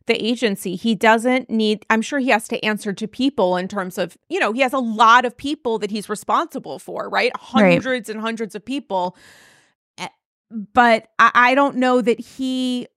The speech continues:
Speaker 1: wants to please Kyle. Like, I don't know,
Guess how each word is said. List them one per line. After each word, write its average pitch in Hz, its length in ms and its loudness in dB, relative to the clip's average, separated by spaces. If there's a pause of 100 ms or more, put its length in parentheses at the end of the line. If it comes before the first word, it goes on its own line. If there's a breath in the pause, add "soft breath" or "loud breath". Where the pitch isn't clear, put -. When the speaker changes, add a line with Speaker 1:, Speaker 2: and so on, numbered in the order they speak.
(580)
Speaker 1:
wants 226 640 0
to 226 600 -2 (380)
please 240 800 -4 (180)
Kyle. 233 720 2
Like, 247 240 -2
I 269 160 4
don't 330 240 0
know, 277 220 0